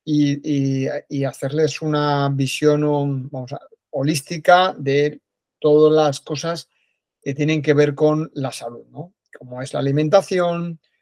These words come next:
como es el ejercicio físico, como es el descanso,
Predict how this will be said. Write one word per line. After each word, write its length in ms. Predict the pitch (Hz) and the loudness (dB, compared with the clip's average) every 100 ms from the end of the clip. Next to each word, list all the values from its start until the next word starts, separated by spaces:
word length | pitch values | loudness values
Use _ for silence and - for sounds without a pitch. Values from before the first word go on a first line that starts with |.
| _ _ | _ _
como 240 | 143 123 123 | -10 -8 -6
es 80 | |
el 80 | 139 | -2
ejercicio 500 | 139 175 151 151 202 | 2 2 2 2 0
físico, 720 | 139 156 - 143 156 147 143 | 0 -6 -2 -2 4 2 2
como 280 | - 135 127 | -4 -12 -10
es 120 | - | -8
el 140 | 151 160 | -4 -2
descanso, 800 | 160 - 151 143 135 151 147 | -2 0 0 0 0 2 2